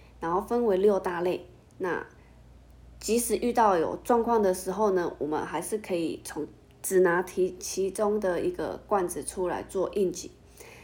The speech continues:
那所以其实如果我们做好这样的一个财务分配的时候，即使面对突发的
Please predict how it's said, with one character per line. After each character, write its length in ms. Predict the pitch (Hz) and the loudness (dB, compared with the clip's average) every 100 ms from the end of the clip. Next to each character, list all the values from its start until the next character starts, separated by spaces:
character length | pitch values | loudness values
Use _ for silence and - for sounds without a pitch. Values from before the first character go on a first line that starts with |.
| - | -10
那 240 | - 220 202 | 0 0 0
所 180 | - 247 | 2 4
以 240 | 233 160 - - - | 4 0 -6 -20 -6
其 140 | - | 0
实 160 | 262 262 | 8 8
如 140 | 262 | 8
果 100 | 247 | 8
我 60 | 180 | 6
们 220 | 151 135 | 4 -2
做 160 | - 269 | 2 2
好 200 | 214 156 | 4 0
这 100 | - | 2
样 140 | 202 | 0
的 120 | 208 - | 0 -2
一 40 | |
个 120 | - | -4
财 220 | - - | -4 -2
务 80 | 160 | -2
分 180 | 208 185 | 0 0
配 160 | 202 180 | 2 0
的 60 | |
时 160 | 165 165 | -2 -6
候， 220 | 180 180 | -2 -2
即 180 | 175 214 | 0 -2
使 160 | 214 | 0
面 240 | 190 208 196 | 0 2 2
对 160 | 202 | 2
突 220 | 180 - 170 | 0 -4 -6
发 180 | 190 | -4
的 160 | 190 - | -2 -4